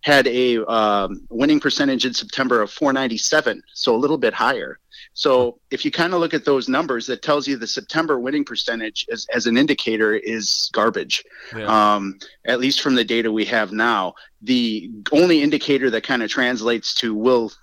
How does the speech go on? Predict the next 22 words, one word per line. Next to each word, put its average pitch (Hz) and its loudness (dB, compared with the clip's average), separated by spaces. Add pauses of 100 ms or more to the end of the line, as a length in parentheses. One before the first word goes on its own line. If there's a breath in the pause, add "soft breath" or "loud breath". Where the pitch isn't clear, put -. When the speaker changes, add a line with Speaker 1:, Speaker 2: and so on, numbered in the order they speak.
(120)
Speaker 1:
this 117 0
team 131 2
win 113 0
a 113 0
World 110 2
Series 120 0
is 104 -8
their 113 0
winning 127 2
percentage 110 -2
versus 101 -2
top 92 -2
teams. 95 -6 (460 loud breath)
Um, 101 0 (320 loud breath)
now, 117 4 (240)
the 110 -2
magic 131 0
number 151 2
is - -12
kinda 117 -4
five 120 0
seventy-five. 101 -2